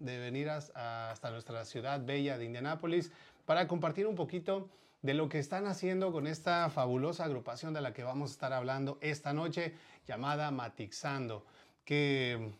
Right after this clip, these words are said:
les vamos a dar algunas sorpresitas porque yo me quedé con la boca abierta con algunas, eh, cosas como los instrumentos que utilizan y algunas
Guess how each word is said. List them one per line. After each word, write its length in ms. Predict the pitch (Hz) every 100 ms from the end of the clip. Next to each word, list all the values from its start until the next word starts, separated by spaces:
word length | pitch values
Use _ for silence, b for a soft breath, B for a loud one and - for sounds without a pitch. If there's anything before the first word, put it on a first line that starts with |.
| -
les 140 | 175
vamos 260 | 233 247 202
a 60 |
dar 80 | 202
algunas 320 | 208 214 220
sorpresitas 640 | 185 156 151 143 190 190 -
porque 760 | 147 135 143 139 135 135 131 -
yo 240 | 135 170
me 160 | 185 156
quedé 180 | 147 151
con 120 | 147
la 80 | 131
boca 240 | 143 147
abierta 420 | 139 147 151 151
con 160 | 139 127
algunas, 680 | 120 127 143 139 120 - - b b b -
eh, 420 | 110 107 107 107
cosas 340 | 113 135 151 -
como 260 | 127 117
los 180 | 117 110
instrumentos 580 | 127 131 127 143 147 139
que 80 | 123
utilizan 800 | 113 120 160 143 147 147 135 -
y 200 | 165 170
algunas 240 | 208 208